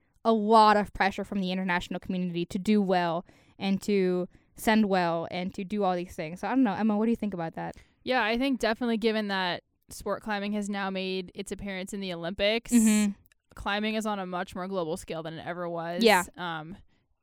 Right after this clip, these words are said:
Speaker 2: especially in the media. Um, and so I think that has put all the athletes that have come of age right about at this time and start to compete in these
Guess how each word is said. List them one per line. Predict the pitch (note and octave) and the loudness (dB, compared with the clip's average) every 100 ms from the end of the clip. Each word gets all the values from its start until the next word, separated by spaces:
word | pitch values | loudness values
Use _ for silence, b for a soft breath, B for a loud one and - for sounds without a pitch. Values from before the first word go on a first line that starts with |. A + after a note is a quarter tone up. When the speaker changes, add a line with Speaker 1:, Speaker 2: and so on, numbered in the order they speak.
| A3+ | -8
Speaker 2:
especially | - A#3+ A3+ G#3 | 0 2 2 -4
in | F#3+ | -6
the | E3+ | -8
media. | F3 F3 F3 E3 F3 _ _ _ _ | -8 -6 -4 -4 -6 _ _ _ _
Um, | F#3+ F#3+ F3 E3 | -6 -4 -4 -6
and | F3+ G3 | -8 -4
so | A3 | 0
I | G#3 | 0
think | G3 G#3+ G3+ - | -2 -4 -6 -6
that | G3 F#3 F#3 - _ _ | -2 0 0 -4 _ _
has | G3+ G3+ | -10 -8
put | - G#3 - | -6 -6 -4
all | F#3 | -6
the | G3 | -6
athletes | D#3 E3+ - G#3 G3+ | -6 -8 -6 -8 -6
that | F#3+ | -10
have | F#3+ | -10
come | - G3+ | -8 -6
of | G3 | -6
age | - F3+ F#3+ F#3 | -6 -6 -6 -10
right | - G3 F#3 | -12 -6 -6
about | F#3 F3+ E3 | -4 -4 -6
at | |
this | F3+ - | -8 -6
time | A#3+ C4 B3+ | -4 -2 -2
and | G3+ | -4
start | G3 F3+ - | -6 -6 -8
to | |
compete | - F#3+ - G3+ G3 | -12 -8 -8 -6 -6
in | F#3 | -6
these | F#3+ F#3 | -8 -8